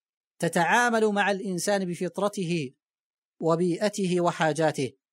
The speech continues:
لا تحلق به في عالم الخيال والمثاليات التي يعجز الإنسان عن الوصول إليها. ولذا كان الرسول صلى الله عليه وعلى آله وصحبه وسلم بشر يطيق التكاليف كأي بشر آخر.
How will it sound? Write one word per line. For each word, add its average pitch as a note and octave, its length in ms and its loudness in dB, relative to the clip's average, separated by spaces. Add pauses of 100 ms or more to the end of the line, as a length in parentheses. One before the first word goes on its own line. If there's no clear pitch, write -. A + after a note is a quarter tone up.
(460)
لا A#3+ 120 4
تحلق A3 480 -2
به F#3+ 300 0
في E3+ 120 -2
عالم E3 320 0
الخيال E3 500 -2
والمثاليات D#3 880 -2 (280)
التي D#3+ 260 -4
يعجز D#3+ 260 0
الإنسان D#3+ 600 0
عن E3 140 -6
الوصول D#3 400 -4
إليها. C#3 560 -2 (400)
ولذا C#3+ 260 0
كان F#3+ 240 2
الرسول F#3 440 -2
صلى F#3 280 -4
الله F3 400 -2
عليه F3 400 -4
وعلى E3 400 -2
آله D#3+ 160 -6
وصحبه D#3+ 400 -6
وسلم D3+ 500 -4 (420)
بشر F#3+ 420 0 (440)
يطيق B3 360 -4
التكاليف D#3+ 680 0
كأي D#3+ 380 -4
بشر C#3+ 440 -4
آخر. B2+ 380 -8